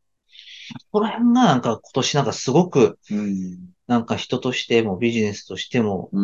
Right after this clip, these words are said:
Speaker 2: ん。
Speaker 1: なんか成長したなって。
Speaker 2: うん。
Speaker 1: 多分なんかヤマトンと会った時の僕の雰囲気とか今も違うんじゃないのか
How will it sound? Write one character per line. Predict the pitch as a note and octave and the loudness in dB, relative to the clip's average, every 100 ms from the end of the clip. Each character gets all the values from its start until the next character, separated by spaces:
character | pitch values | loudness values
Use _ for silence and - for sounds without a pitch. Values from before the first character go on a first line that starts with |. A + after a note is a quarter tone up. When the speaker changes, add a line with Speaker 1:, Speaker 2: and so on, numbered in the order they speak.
| F#2+ F2+ | 0 -2
Speaker 2:
ん。 | F2 | -4
Speaker 1:
な | |
ん | G#2+ | -6
か | G2 F#2+ - _ _ _ _ _ _ _ | -6 -8 -10 _ _ _ _ _ _ _
成 | - A2 G#2 | -8 -6 -4
長 | - G2+ | -6 -6
し | - | -6
た | G#2+ | 0
な | E3 | 0
っ | F#3+ - | 0 -4
て。 | - - _ - | -12 -12 _ -4
Speaker 2:
う | F#2+ | 0
ん。 | F#2+ - F2 E2+ E2 D#2+ D#2+ - _ _ _ _ _ _ _ _ - | 0 0 -4 -6 -8 -12 -16 -20 _ _ _ _ _ _ _ _ -10
Speaker 1:
多 | - | -4
分 | C#4+ | -2
な | D3 | -2
ん | |
か | G2 | 0
ヤ | D#3+ | -2
マ | D#4 | 0
ト | - | -2
ン | G#2 | -4
と | B2 | -6
会 | |
っ | C#3+ | -6
た | A2 | -6
時 | F#2 - F#2 | -6 -10 -8
の | F2+ | -8
僕 | E2+ F2+ A2+ | -6 -6 -6
の | |
雰 | G#2 A#2+ | -4 -2
囲 | A2+ | -2
気 | A2+ | -4
と | - | -12
か | G2 | -8
今 | G#2 | -8
も | F2+ | -8
違 | - | -6
う | A#3 | -4
ん | D#4+ | -4
じ | C3 | -6
ゃ | |
な | G#2 | -8
い | |
の | |
か | A#2+ | -14